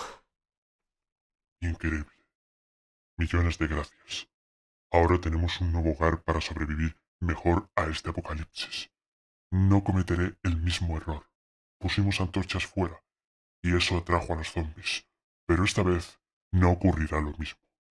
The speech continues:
Tendremos refugio para mucho tiempo. Como recompensa, elige el lugar donde quieras quedarte en el nuevo refugio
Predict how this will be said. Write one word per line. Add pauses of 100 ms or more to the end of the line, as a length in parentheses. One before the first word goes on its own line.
(360)
Tendremos
refugio
para
mucho
tiempo. (520)
Como
recompensa, (300)
elige
el
lugar
donde
quieras
quedarte
en
el
nuevo
refugio